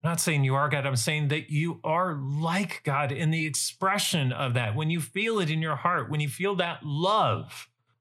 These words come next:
for God. God has this type of love for himself, first of all, and God also has this type of love for you.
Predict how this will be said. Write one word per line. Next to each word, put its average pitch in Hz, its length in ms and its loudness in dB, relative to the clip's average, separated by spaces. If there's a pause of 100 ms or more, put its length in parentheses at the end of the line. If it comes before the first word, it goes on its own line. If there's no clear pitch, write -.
(140)
for 151 180 -2
God. 143 560 0 (1300)
God 190 240 0
has 196 220 0
this 202 180 0
type 214 260 -2
of 202 160 0 (160)
love 180 760 2 (100)
for 175 160 0
himself, 170 540 2
first 185 220 0
of 190 80 2
all, 151 240 2
and 175 240 0
God 185 240 0
also 185 300 0
has 165 200 0
this 180 160 0
type 180 200 0
of 156 240 -2
love 175 520 2 (280)
for 196 100 -4
you. 190 460 2